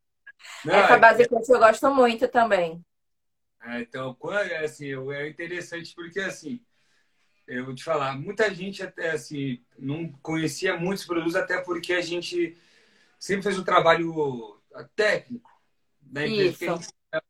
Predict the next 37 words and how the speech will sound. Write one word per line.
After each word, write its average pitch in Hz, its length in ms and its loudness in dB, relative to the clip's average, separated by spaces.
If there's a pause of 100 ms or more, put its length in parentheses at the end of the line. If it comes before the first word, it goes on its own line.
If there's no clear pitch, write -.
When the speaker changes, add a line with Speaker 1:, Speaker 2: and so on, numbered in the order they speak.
Speaker 1:
empresa 170 260 -8
que, 170 80 -10
assim, 165 220 -8
ela 160 160 -4
realmente, 165 720 -8
ela 160 120 -8
mexe, 165 300 -10 (360)
é, 131 220 -6
na, 131 440 -8
da, 123 280 -4
onde 120 440 -4
ela 135 100 -4
é 135 60 -4
o 131 80 -4
forte 143 460 -4
dela 127 280 -4
é 131 60 0
a 135 60 -4
construção 127 600 -8
a 107 60 -16
seco. 175 420 -6 (800)
Então, 147 140 0
Speaker 2:
Sim. 156 80 6
Speaker 1:
ela 156 80 4
tem 165 300 0
muita 196 260 4
responsabilidade, 190 800 0
porque 160 200 -14
ela 170 120 0
fornece 175 520 -6
garantias 165 680 -8
reais 165 460 -4
dos - 140 -20
seu, 170 140 -20
dos 151 220 -20
produtos. 175 480 -8
Speaker 2:
Isso. 170 640 -8